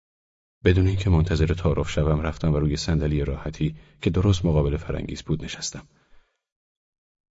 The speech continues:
فرانگیس کمی مکث کرد. بعد آمد نشست. یکی دو دقیقه سکوت برقرار بود. صدای عبور اتومبیل و درشکه و حتی رهگذران شنیده می‌شد. بعد او حوصله‌اش سر رفت.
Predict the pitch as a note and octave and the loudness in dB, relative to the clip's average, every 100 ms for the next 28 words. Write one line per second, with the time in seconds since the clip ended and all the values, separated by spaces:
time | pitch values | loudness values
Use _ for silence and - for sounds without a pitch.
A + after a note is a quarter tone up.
0 | _ - F2+ E2 D#2 - D2 D#2 D2+ - | _ 0 2 2 -4 -4 -4 -4 -8 -10
1 | - - - - _ _ _ _ _ _ | -14 -14 -16 -20 _ _ _ _ _ _
2 | _ _ D#2 D#2 F2 C#2+ - C2 - - | _ _ -8 -4 -4 -4 -6 -8 -8 -8
3 | - - _ _ _ _ A2+ A2 G#2 F2+ | -14 -16 _ _ _ _ 0 4 4 6
4 | D#2+ D2+ D#2+ - D#2 D#2+ - - - - | 4 2 -2 -4 -4 -4 -4 -8 -8 -12
5 | - D#2 - - _ _ _ _ _ _ | -14 -16 -18 -20 _ _ _ _ _ _
6 | _ _ - - G#2+ G#2 F2 E2 D#2+ D2+ | _ _ 0 4 6 6 4 4 2 0
7 | D2 - C#2+ D2+ D2+ D2+ D2 - - D2+ | -2 -2 -2 0 0 -2 -4 -6 -4 -4
8 | E2 D#2+ D#2 C2+ - D#2 D2+ D2+ C#2+ D2+ | -4 -2 -2 -2 -6 -6 -4 -4 -4 -6
9 | C#2+ D#2 - - - - - - _ _ | -6 -8 -10 -14 -16 -20 -20 -20 _ _
10 | _ _ _ _ - F#2+ F2+ F2 E2 D#2 | _ _ _ _ 4 6 8 6 4 4
11 | D#2+ D2+ D2+ D2+ - C#2+ - - - | 4 2 2 0 -2 -2 2 4 4